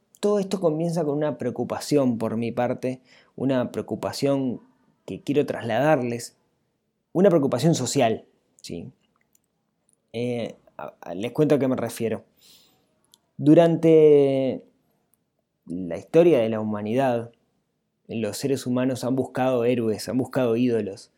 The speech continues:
han buscado referentes que nos muestren el norte, hacia dónde ir, ¿no? El yo quiero ser.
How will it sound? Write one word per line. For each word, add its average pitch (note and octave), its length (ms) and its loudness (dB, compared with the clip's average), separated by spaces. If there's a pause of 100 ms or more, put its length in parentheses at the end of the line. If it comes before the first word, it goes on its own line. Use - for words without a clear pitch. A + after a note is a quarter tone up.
(400)
han C3 140 0
buscado D3+ 380 4
referentes C#3 680 0
que - 120 -4
nos A2+ 160 -4
muestren C3 400 -4
el A#2 200 0
norte, C3 540 0 (180)
hacia G#2+ 360 -6
dónde A#2 260 -2
ir, C3 340 2 (380)
¿no? C3+ 240 -4
El A2 140 -4
yo C3+ 200 -4
quiero B2+ 220 -4
ser. - 380 -2